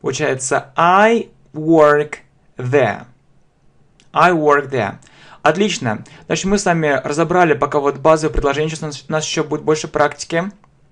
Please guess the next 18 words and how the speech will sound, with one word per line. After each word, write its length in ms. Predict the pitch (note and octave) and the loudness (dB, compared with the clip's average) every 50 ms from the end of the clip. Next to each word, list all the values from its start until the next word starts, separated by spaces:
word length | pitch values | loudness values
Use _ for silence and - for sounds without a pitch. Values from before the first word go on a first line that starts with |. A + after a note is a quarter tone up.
| _ _ _ _ _ _ _ | _ _ _ _ _ _ _
А 80 | - C#3 | -4 2
дальше 320 | D3 D3+ D#3+ D#3 - C#3 | 4 4 4 4 0 -4
еще, 220 | C3+ C3+ C3 - C#3 | -6 -4 -4 -4 -4
еще 260 | C3+ B2+ B2+ D3 C3+ | -4 -4 -4 -4 -4
больше, 320 | B2 B2 C#3+ E3 F3 - | -2 0 0 0 0 -2
чтобы 220 | E3 - D#3 C#3+ C#3+ | -4 -4 -4 0 0
было 140 | D3+ D3 C3+ | 0 0 2
до 100 | C#3 C#3+ | 0 -2
автоматизма 560 | C#3 - D3 C#3+ C#3+ C3+ D3+ D3 C#3 C#3 C3 | -2 -4 -6 -6 -6 -4 -6 -8 -8 -8 -6
все 140 | C3 D3 C3+ | -4 -4 -2
отработано. 640 | B2+ C3 C3 C3 C3 C3 B2 B2 B2+ B2 A#2+ B2 - - - - - - - | -2 -2 -2 0 0 0 -2 0 0 0 0 -2 -4 -10 -20 -20 -18 -8 -6
Значит, 140 | D#3+ D#3+ D#3 | -4 -4 -2
смотрите, 220 | F3+ F#3 F#3 F3+ | -2 -4 -2 -2
сейчас 160 | - F#3 F3+ | -2 -4 -2
буду, 380 | E3+ E3 E3+ D#3+ D#3+ D3+ C#3+ - - - - - - | -2 -2 0 2 4 2 2 0 -6 -20 -20 -8 -4
а, 120 | C3+ C3+ | -4 -2
для 160 | C3 C#3 D#3 D#3 | 0 0 0 2
вашего 520 | E3 E3 D#3+ - D3+ D3 C#3+ C#3 C3 C3+ | 2 2 0 0 -2 -2 -2 -2 -2 -6